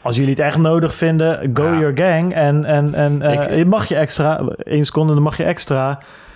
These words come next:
Speaker 1: eh, strenge maatregelen implementeren als je dat wil." Wat ze dus ook gedaan hebben met dat hele, eh, met die hele, eh, invulling van die sanctiewet, met het maken van screenshots, het verifiëren van wallets. Dat is dus een extra strenge invulling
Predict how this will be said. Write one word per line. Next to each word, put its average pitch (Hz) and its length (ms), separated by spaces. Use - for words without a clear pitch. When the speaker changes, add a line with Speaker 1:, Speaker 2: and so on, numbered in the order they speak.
Speaker 1:
eh, 139 140
strenge 156 380
maatregelen 151 560
implementeren 151 520
als 139 100
je - 80
dat 139 120
wil." 131 220
Wat 202 220
ze 180 100
dus 156 120
ook 139 160
gedaan 214 400
hebben 123 460
met 196 260
dat 165 120
hele, 139 460
eh, 139 480
met 156 120
die 160 100
hele, 147 340
eh, 139 640
invulling 160 300
van 151 120
die 151 80
sanctiewet, 139 640
met 131 100
het 131 80
maken 160 260
van 175 100
screenshots, 139 800
het 135 120
verifiëren 170 440
van 160 160
wallets. 131 440
Dat 170 160
is 151 180
dus 156 340
een 143 140
extra - 400
strenge 175 440
invulling 151 760